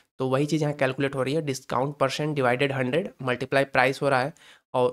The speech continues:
उसको हम प्राइस में से माइनस कर देंगे तो हमें डिस्काउंटेड प्राइस मिल जाएगा जो कि फ्लोट वैल्यू होगी।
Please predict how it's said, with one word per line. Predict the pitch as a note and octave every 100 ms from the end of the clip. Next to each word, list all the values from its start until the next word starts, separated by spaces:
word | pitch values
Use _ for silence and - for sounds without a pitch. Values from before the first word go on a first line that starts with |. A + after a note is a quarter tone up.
| C3
उसको | C3 E3+
हम | E3+
प्राइस | D3 C3 D#3 F3
में |
से | E3+ F3
माइनस | C#3 C3+ C#3
कर | C3+
देंगे | B2 B2+ E3 - _ _ _ _ - _
तो | B2+
हमें | C#3 D3+
डिस्काउंटेड | C3 - B2 B2 D3
प्राइस | D3 A#2+ B2
मिल | C3
जाएगा | C3 C3+
जो | C#3+
कि | C#3 F3
फ्लोट | - C3+ C3+
वैल्यू | B2 A#2+ B2+
होगी। | A#2+ B2